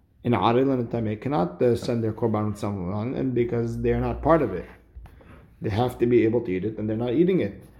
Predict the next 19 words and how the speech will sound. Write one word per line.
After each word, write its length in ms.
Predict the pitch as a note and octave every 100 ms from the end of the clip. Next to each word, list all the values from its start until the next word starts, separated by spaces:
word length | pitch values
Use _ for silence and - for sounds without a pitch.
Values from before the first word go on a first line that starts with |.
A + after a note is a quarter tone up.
| -
So 120 | - A2
now 120 | G#2
here's 180 | A2+ C#3+
a 60 |
question. 540 | C3 F3 F3+ - - - -
Resha 400 | A2+ D#3 D#3 A#2
betumat 440 | G#2 G#2+ A2 C3
basar 440 | G#2 G2 - B2+ A2
vesefa 480 | F#2 F2+ C3+ A#2+
betumat 360 | G#2+ - G#2+ A2+
gavra. 560 | A2 G#2+ C3+ B2+ - -
So 100 | A#2
basically 480 | A#2 D3 - D3
what, 400 | C#3 A#2+ A#2 B2
what 180 | A#2 A#2
we're 180 | A#2 A#2
coming 440 | A2+ D3 C#3+ C#3 C#3+
out 280 | C#3 D3 -
is 280 | A#2+ C3